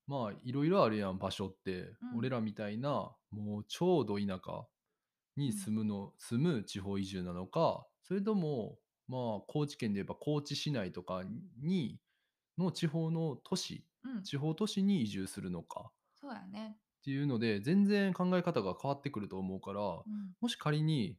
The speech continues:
Speaker 1: 車を持たずに生活するっていうのだけを考えるとしたら、ま、地方都市だったら実現可能なんじゃないかなと。
Speaker 2: うんうん。
Speaker 1: うん。
Speaker 2: 実際さ、こっちに今住んでるやんか、
Speaker 1: うん。
Speaker 2: 山の方に。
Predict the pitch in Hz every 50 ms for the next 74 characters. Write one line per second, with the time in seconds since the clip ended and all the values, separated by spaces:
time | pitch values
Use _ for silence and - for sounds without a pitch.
0 | _ _ - - 160 180 190 196 208 196 160 117 - - 143 127 123 110 110 117
1 | 110 95 82 - - - 113 110 104 110 110 - - - 143 151 147 147 - 117
2 | 113 113 113 113 113 113 107 - - 120 127 135 135 165 165 - 214 214 220 170
3 | 117 - - 127 135 139 139 143 143 143 147 - - - - 143 143 165 180 160
4 | 117 - - - _ _ _ _ _ _ _ _ _ 180 170 - 208 196 240 254
5 | 240 240 - 262 - - 139 120 98 - - 104 98 98 95 92 - 117 120 123
6 | 127 139 135 123 - - 101 101 110 131 143 127 104 95 87 85 82 87 90 -
7 | 87 90 92 92 95 - - - 90 - _ _ _ _ - 294 302 262 240 220
8 | 220 240 - 110 - 104 98 - 185 - 110 113 - _ _ _ _ _ _ _
9 | _ _ _ _ _ _ 226 214 - - 302 302 294 294 285 311 254 196 202 -
10 | - 214 220 - 269 262 247 214 208 196 180 170 165 - - - - - 196 196
11 | 196 190 190 190 190 185 185 175 175 - 120 123 120 113 104 95 92 - - -
12 | _ _ 185 185 180 180 175 180 180 170 190 185 180 170 165 160 139 -